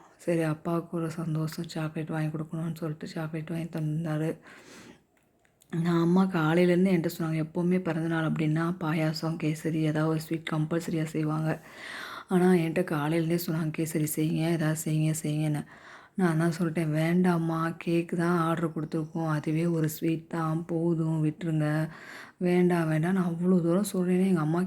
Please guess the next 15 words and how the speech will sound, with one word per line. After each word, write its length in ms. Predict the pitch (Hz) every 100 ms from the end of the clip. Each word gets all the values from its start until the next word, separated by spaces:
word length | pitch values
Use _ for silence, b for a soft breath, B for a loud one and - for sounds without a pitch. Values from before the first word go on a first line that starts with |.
| 185
கேட்கவே 640 | 170 180 - - 175 170
மாட்டேன்ட்டாங்க. 680 | 208 180 160 160 160 160 165 156 B B B B B B B _ - -
"செய்யுங்க, 400 | 185 190 185 170
செய்யுங்கன்னு" 460 | 175 175 185 208 208
சாயந்தரம் 380 | 175 175 185
வரைக்கும் 260 | 180 185 185
சொன்னாங்க. 280 | 175 175 196
நான் 340 | 151 160 175
வேண்டாம், 380 | 165 165 180 175
வேண்டாம்னு 300 | 170 170 170
சொல்லி 160 | 170 180
சாயந்தரம் 440 | 175 147 170 165
வரைக்கும் 280 | 170 185 175
போராடி 400 | 160 160 160 180
நிறுத்திட்டேன். 560 | 165 160 156 165 165 185